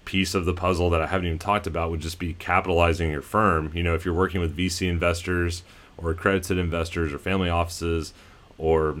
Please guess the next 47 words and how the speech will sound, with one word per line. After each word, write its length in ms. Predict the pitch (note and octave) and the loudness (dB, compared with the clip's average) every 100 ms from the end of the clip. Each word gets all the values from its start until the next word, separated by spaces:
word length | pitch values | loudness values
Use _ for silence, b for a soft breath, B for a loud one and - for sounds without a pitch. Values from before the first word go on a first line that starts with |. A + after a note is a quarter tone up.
| - | -8
you 120 | E2 | -8
know, 80 | D#2 - G2 | -8 -6 0
angel 300 | G2 F#2+ F#2 | 2 4 4
investors, 720 | F2 F2 F2 F2 F2 E2+ - | 2 0 0 0 2 0 -4
friends 280 | - F#2+ F2 | -2 0 0
and 120 | F2 | -2
family, 340 | F#2 F2 E2+ | -2 0 0
whoever, 480 | E2 F#2+ G2+ E2 D#2+ B B B | 2 2 4 4 2 B B B
you 80 | E2+ | -4
know, 120 | E2+ | 0
that's 160 | F2 F2 | 0 -2
a 40 | |
totally 340 | E2+ - A2 F#2+ | -4 4 6 8
different 280 | G2 F#2+ F2 | 6 2 -2
skill 220 | A#2+ A2 | 2 2
set 240 | F#2+ F2+ | 2 0
than 100 | F2+ | 0
what 100 | F2 | 2
I 40 | F2 | 2
learned 220 | E2+ E2 | 2 0
at 80 | - | -2
ConocoPhillips, 760 | F2+ E2+ E2 - G2 D#2+ - | -2 -2 -2 0 2 2 -2
where 360 | D#2 D#2+ D#2 D#2+ | 0 2 0 0
we 100 | E2+ | 2
were 120 | D#2+ | 2
a 40 | D#2 | 2
publicly 400 | F#2+ D#2+ E2 D#2+ | -2 -2 -2 -2
traded 320 | F2 D#2+ C#2+ | 0 0 0
company 520 | G2 G2 F2+ E2 D#2+ B B B - | -2 -2 -2 -2 -4 B B B -6
and 160 | E2 | 0
we 100 | E2 | 2
were 80 | D#2+ | 2
very 260 | D2 G2 G2 | 4 6 6
well 180 | G2 G2+ | 6 4
funded. 420 | - G2 F#2 E2+ | 2 2 2 2
We 120 | F2 | 2
had 80 | E2+ | 0
a 60 | |
lot 260 | D2 E2 F#2+ | 0 2 2
of 80 | F2+ | 0
cash 300 | F#2 F2+ - | 0 -2 -2
flow, 160 | E2+ | -2
a 20 | D#2+ | 0
lot 200 | E2+ F2 | 0 0
of 60 | |
legacy 440 | F2 E2+ F2 E2+ D#2+ | 0 0 -2 -4 -2
assets. 600 | E2+ F2 E2 D#2+ - | 0 0 0 -4 -6